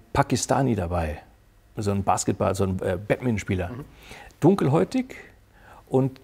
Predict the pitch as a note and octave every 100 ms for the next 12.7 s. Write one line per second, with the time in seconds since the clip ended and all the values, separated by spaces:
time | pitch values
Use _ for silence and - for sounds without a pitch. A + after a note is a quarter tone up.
0 | - D3 D3+ D3+ - - - - - G2+
1 | F#2+ D#3 G3+ F#3+ F3+ D#3 D3+ C#3+ B2+ A#2
2 | D#3 - C3 D3 - - A#2+ - C#3 A#2+
3 | F#2+ E2 - F2 D2+ G2 - - - -
4 | - - - G#2+ G#2+ - A#2 A#2 A2+ F3
5 | - G2 F2 D3 - - F#2 E2+ - F#2+
6 | E2+ - A2+ A#2+ C3+ D3 G3+ A#3 B2 G#2
7 | E2+ F#2+ F2+ G2 _ - C3 - - F#2
8 | C3+ - - G#2 A2+ B2 G#2 F#2+ A2+ F#2+
9 | - B2 B2+ C3+ - F2 - C3+ A#2 D#3
10 | - - - - B2 B2 C3+ C#3 C#3+ F2
11 | B2 G#2+ D#3 A3 A#2 G#2+ C3 A#2 A#2 B2+
12 | A#2+ B3 F3 - F2+ E2+